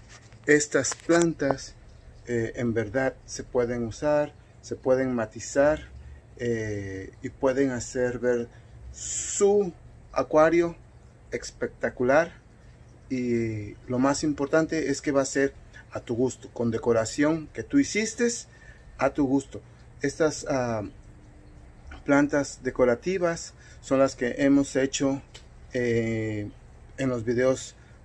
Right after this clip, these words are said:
anteriores y ahora las vamos a usar en esta decoración de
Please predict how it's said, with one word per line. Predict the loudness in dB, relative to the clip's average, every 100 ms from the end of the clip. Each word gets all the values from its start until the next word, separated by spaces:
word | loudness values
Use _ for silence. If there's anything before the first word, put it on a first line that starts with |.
| -20 -20 -20 -10 -2
anteriores | -2 0 2 4 6 4 0 -6 -14 2
y | 6
ahora | 8 8 6
las | 4
vamos | 4 2 2
a |
usar | -4 -4 -4 -4 -10 -4
en | -2
esta | 0 0
decoración | 0 0 -2 0 2 0 -2 -16 -20 -8
de | 4 6 6